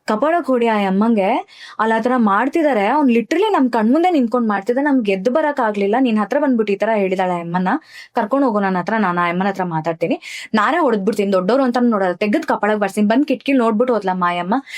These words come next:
ಬಂದ್ಬಿಟ್ಟು, "ಏನಯ್ಯ ಮಾಡ್ತಾ ಇದೀಯ ಅಲ್ಲಿ, ಹೋಗು" ಅಂತ ಹೇಳಿದ್ರೆ ಒಂದ್ ನಿಮಿಷ ಹೋಗ್ತಿರ್ಲಿಲ್ವಾ ಯಪ್ಪ? ದೊಡ್ಡೋರಲ್ವಾ ಅವ್ರು? ಖಂಡಿತ ಹೋಗಿರೋನು. "ಓ, ಯಾರೋ ಇದಾರಿಲ್ಲಿ, ನಾನು ಈ ಹುಡ್ಗಿರ್ ಮುಂದೆ ಈ ಥರ ಮಾಡಕ್ಕಾಗಲ್ಲ" ಅಂತ ಖಂಡಿತ ಹೋಗಿರೋನ ಯಪ್ಪ.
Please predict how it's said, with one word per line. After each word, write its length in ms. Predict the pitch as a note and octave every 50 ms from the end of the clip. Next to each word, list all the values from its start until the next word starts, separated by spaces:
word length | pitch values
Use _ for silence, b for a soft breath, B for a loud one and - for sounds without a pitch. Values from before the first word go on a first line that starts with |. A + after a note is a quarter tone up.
| B B B A3
ಬಂದ್ಬಿಟ್ಟು, 320 | A#3+ B3 B3+ D4+ C4 B3
"ಏನಯ್ಯ 240 | B3 C4+ C#4+ C#4+ C#4
ಮಾಡ್ತಾ 280 | C4 B3+ A#3+ A#3+ A#3+
ಇದೀಯ 160 | A#3 A3 A3+ A3+
ಅಲ್ಲಿ, 140 | A3+ A#3
ಹೋಗು" 280 | A#3 A3+ A3+ C4 C4 C#4
ಅಂತ 180 | C4+ B3+ A#3+ B3
ಹೇಳಿದ್ರೆ 360 | A#3+ A3 A3+ A3+ A3+ A3 A3+
ಒಂದ್ 120 | A3 G#3+
ನಿಮಿಷ 200 | G3+ F#3+ G3 G#3+
ಹೋಗ್ತಿರ್ಲಿಲ್ವಾ 640 | G#3 G3+ F#3+ - - G#3+ G3+ F3+ E3 D#3+ E3 E3 E3
ಯಪ್ಪ? 180 | E3 E3 - E3+ E3 E3+ - _ _ _ _ _ _ _ _ _ _ _ _ -
ದೊಡ್ಡೋರಲ್ವಾ 560 | A3 G#3+ G3 G#3 D4+ E4+ E4+ D4 B3+ G#3 G#3
ಅವ್ರು? 240 | F#3 E3 E3 A3 C#4+
ಖಂಡಿತ 380 | C#4+ - D4+ F#4+ A#4+ C5+ C5 C5+ G#4+
ಹೋಗಿರೋನು. 520 | F4 D4 A#3 A#3+ G3+ F3+ E3 E3 F3+ - _ _ b b b b b b b
"ಓ, 100 | b A#3
ಯಾರೋ 240 | A#3+ A3+ G3 G3+ C4+
ಇದಾರಿಲ್ಲಿ, 580 | C#4+ B3 G#3 C4 D4+ D4+ C4 G#3 F3+ F#3+ - - _ _ _ _ _ -
ನಾನು 160 | A3+ A#3+ B3
ಈ 40 | B3+
ಹುಡ್ಗಿರ್ 380 | C4 B3+ A3+ A3 C#4+ D4 C#4+ C4
ಮುಂದೆ 200 | B3 A#3+ A#3+ B3+
ಈ 40 | B3+
ಥರ 100 | B3+ B3
ಮಾಡಕ್ಕಾಗಲ್ಲ" 560 | A#3 A3 G#3 G#3+ C4 C#4 - B3+ A#3 A#3 A3 A3
ಅಂತ 140 | A3 B3 G#4+ G#4+
ಖಂಡಿತ 320 | D4+ C4 D4 F#4+ A4 A4+
ಹೋಗಿರೋನ 400 | G4+ F4 D4 A#3 G#3+ G3+ F3+ E3+ E3 D#3+ D#3+
ಯಪ್ಪ. 180 | D#3 - -